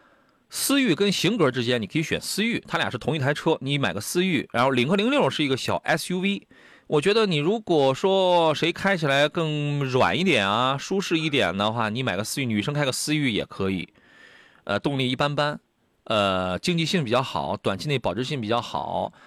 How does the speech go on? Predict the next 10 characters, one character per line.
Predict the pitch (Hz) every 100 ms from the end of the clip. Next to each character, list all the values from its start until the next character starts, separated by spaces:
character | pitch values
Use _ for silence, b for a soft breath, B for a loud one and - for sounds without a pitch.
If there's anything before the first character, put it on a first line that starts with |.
| B B
思 | - -
域 | 226 202
的 | 113
是 | - 120
前 | - 147 190
悬 | 143 160
硬， | 147
后 | 107 - 131
悬 | 131
软， | 135 - 95